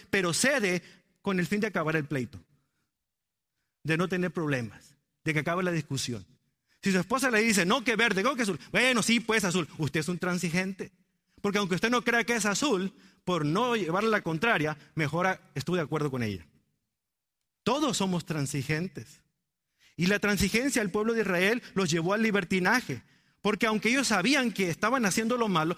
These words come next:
lo hacían porque es que todo el mundo lo hace. ¿Cuál es el problema?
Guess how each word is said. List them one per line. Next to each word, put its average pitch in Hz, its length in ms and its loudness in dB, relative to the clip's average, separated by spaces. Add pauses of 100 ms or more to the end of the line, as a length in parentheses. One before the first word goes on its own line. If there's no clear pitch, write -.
(120)
lo 214 140 2
hacían 226 460 2
porque 247 360 -2 (800)
es 196 120 -6
que 277 100 -4
todo 285 180 -4
el 294 80 -2
mundo 294 220 -2
lo 180 160 -2
hace. 220 540 -4 (720)
¿Cuál 277 140 -4
es 277 100 -4
el 277 80 -4
problema? 247 720 -2